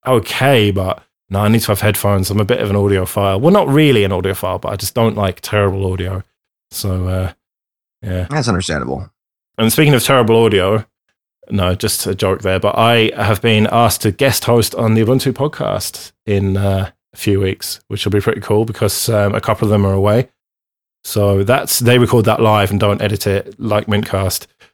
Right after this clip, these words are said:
Speaker 1: And it's, like, really heavily scripted and stuff, and you have to do loads of reading out. So, uh, I'm,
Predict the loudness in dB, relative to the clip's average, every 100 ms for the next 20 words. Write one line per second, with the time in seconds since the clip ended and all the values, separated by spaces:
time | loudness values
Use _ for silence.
0 | _ _ -6 -2 -2 0 0 0 0 -2
1 | -2 -4 -4 -2 -4 -2 -2 -4 -6 -6
2 | -4 -4 -4 0 0 0 0 0 2 2
3 | 0 0 -6 _ -20 _ _ _ -10 -4
4 | 0 0 2 2 2 2 -2 -4 -2 0
5 | -2